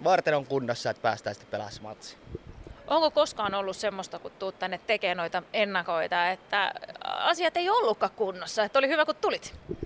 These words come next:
Speaker 1: No, kyllä muutaman kerran on käynyt silleen, että sieltä on löytynyt joku rikkinäinen pleksi tuolta kaukalosta, että sitä on sitten päästy vaihtamaan ihan hyvissä ajoin, kun on tehty noi peruscheckit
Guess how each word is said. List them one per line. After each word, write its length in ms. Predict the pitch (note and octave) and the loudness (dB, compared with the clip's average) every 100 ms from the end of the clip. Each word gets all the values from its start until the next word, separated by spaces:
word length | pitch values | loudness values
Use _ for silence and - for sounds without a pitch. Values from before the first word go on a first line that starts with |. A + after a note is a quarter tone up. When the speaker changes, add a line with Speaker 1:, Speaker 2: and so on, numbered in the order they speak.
| - | 0
Speaker 1:
No, 180 | D#3+ - - - - | 0 0 -6 -20 0
kyllä 240 | A#3 A3+ E3+ | 4 4 4
muutaman 340 | G3+ F#3 E3+ | 4 4 2
kerran 240 | - D#3 C#3+ | 2 2 2
on 80 | C3+ | 4
käynyt 320 | D3+ C#3 B2+ | 4 4 2
silleen, 300 | - C3 B2 | -2 2 2
että 80 | A2+ | 4
sieltä 200 | B2+ B2+ | 2 6
on 20 | |
löytynyt 280 | B2+ B2 A#2 | 4 4 0
joku 100 | A#2+ | -2
rikkinäinen 440 | B2+ - A#2 A2+ | -6 -2 -2 -2
pleksi 380 | - A#2+ - A#2+ | 2 2 0 -4
tuolta 240 | A2 A2 | -4 -2
kaukalosta, 640 | A2 A2 A2 A2 - - A#2 | -4 -4 -2 -4 -4 -6 -6
että 120 | - | -6
sitä 140 | - | -4
on 60 | A#2+ | -4
sitten 160 | - | -2
päästy 420 | - C3+ - B2 - C3 | 2 2 2 -2 -4 0
vaihtamaan 600 | C3+ B2 - A#2+ A2+ A2+ - - - - | 2 2 0 -4 -4 -6 -14 -20 -16 -10
ihan 260 | C3 A#2 | -8 -4
hyvissä 400 | D#3+ D#3 - B2+ | 2 2 2 4
ajoin, 380 | C3 B2 A2 G#2+ | 4 4 0 -4
kun 100 | C3 A#2+ | -2 -2
on 100 | A#2 | 0
tehty 300 | A#2+ - A#2 | 0 0 -2
noi 120 | A2 | 0
peruscheckit 680 | A#2+ A2 - B2+ A2 A#2 | 0 -2 -2 -2 -2 -4